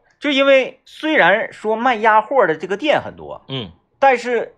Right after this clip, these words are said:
Speaker 1: 没听说过谁，我说自己我要做点鸭子吃。
Speaker 2: 就是我，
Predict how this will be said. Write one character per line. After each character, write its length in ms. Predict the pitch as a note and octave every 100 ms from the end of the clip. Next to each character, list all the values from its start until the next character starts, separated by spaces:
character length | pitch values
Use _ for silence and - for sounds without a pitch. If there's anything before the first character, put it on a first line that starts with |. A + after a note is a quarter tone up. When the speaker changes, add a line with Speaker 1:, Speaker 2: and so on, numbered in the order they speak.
| _
Speaker 1:
没 320 | - A#2+ A3
听 360 | C#4 A#3 A3+ A#3
说 280 | G#3+ G#3 G#3
过 180 | G3 -
谁， 300 | - G2+ B2+
我 120 | A2
说 160 | G#2+
自 220 | A#2+ - A3
己 180 | -
我 220 | G#2 G2 F2
要 100 | G2+
做 200 | D#3 A#2
点 160 | E2+
鸭 300 | F#2 F2 F2
子 120 | F#2+
吃。 180 | G2 - - _ -
Speaker 2:
就 100 | A#3
是 120 | G#3+ A3
我， 420 | C#3+ A#2+ F2+